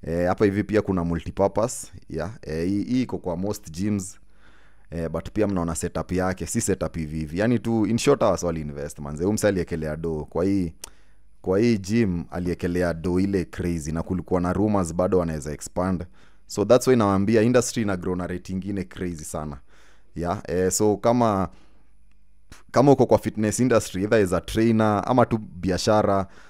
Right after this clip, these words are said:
na vitu zako bado ziko slow, usikufe moyo, vitu zinaenda kufunguka ile serious, yeah? Eh, industry ina grow, that one I can guarantee you. In the next few years, manze, vitu zitakuwa zinakaa fiti sana, yeah? Unaweza imagine, manze, kuguzaguza hizo mashini zote.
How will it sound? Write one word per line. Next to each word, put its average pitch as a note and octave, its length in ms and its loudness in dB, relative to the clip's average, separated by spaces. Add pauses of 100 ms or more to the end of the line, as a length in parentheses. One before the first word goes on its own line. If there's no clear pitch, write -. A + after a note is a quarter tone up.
(180)
na F#2+ 140 2
vitu F#2 280 -2
zako A2 360 6
bado A2 220 6
ziko F2 300 -2
slow, G#2 340 4
usikufe G#2 440 0
moyo, F2+ 300 2
vitu A#2+ 220 0
zinaenda G2+ 340 0
kufunguka F#2 460 -4
ile G2+ 200 -2
serious, E2 500 -8
yeah? F2 200 -4 (380)
Eh, F2+ 180 0
industry A#2+ 380 4
ina E2+ 140 0
grow, D#2 260 -2
that F#2 180 0
one G2 160 0
I - 20 -4
can D#2 200 -6
guarantee D#2 400 -8
you. D#2+ 80 -4
In F2+ 80 -2
the G#2 100 0
next C3 260 0
few C3 180 2
years, F#2 380 2 (520)
manze, G2 280 0
vitu G#2 240 -2
zitakuwa F2+ 380 -4
zinakaa D#2+ 580 -6
fiti - 400 -8
sana, C#2+ 360 -10 (200)
yeah? D#2+ 240 -8 (180)
Unaweza G2+ 260 0
imagine, G#2+ 340 2
manze, G#2+ 220 2
kuguzaguza F#2 600 0
hizo G2+ 160 2
mashini E2 320 -2
zote. F2 420 0